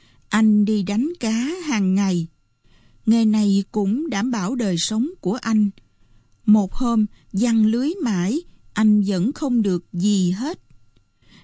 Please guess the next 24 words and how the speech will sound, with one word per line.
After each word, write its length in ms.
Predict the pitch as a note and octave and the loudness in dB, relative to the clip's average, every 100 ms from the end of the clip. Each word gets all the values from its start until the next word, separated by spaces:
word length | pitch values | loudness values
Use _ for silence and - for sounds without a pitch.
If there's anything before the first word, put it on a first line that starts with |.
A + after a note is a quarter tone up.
| - | -2
Đến 200 | A3+ C#4+ G4+ | 0 0 -2
chiều 460 | - A3 F#3+ F#3 E3 - | -4 0 2 0 -2 -4
tối, 360 | G#3 A3 D#4 F#4 - - - | -2 -2 -2 -6 -14 -20 -8
kéo 220 | A#3+ D4+ G4+ | -4 -4 -4
mãi, 420 | C4 G3 F3 A#3 F4 - - | -2 -2 -2 -2 -6 -10 -4
lưới 300 | G#3+ A#3+ C#4+ F#4+ | 0 0 -2 -2
vẫn 260 | A3+ F3+ G#3+ | -2 0 -2
trống 240 | B3 A#3+ F4 | -2 -4 -6
không. 360 | - C#4 G#3 G3 _ _ - _ _ - | -4 -2 0 -2 _ _ -20 _ _ -18
Anh 380 | - A3+ G#3+ G#3+ | -2 2 2 4
nhủ 340 | G#3 F#3+ F3+ D#4+ - | 2 2 0 -4 -6
thầm, 300 | B3+ G3 E3+ - - - | -2 0 0 -4 -20 -6
thử 280 | A#3+ F#3+ A3+ | -2 0 -2
kéo 320 | A#3+ A3+ B3+ | -4 -4 -2
lần 340 | F4+ B3+ G3+ E3 | -2 -2 0 -2
cuối 420 | - A3 B3+ F4 | -2 -2 -2 -4
xem 280 | F#4+ - A#3 G3+ | -6 -6 -4 -2
sao. 380 | - A3 G3+ F#3 - - - - - - _ - | -2 -4 -4 -8 -16 -20 -20 -20 -20 -20 _ -16
Sau 240 | - A#3 G#3 | -6 -4 -2
đó, 360 | F#3+ G#3 D4+ - - - | -2 -4 -6 -10 -20 -6
khi 200 | C4 A3 - | 0 0 0
kéo 240 | G#3 B3 | -2 0
lưới 240 | D#4 C#4 E4 | 0 0 0
lên, 320 | C4 A3+ | 0 0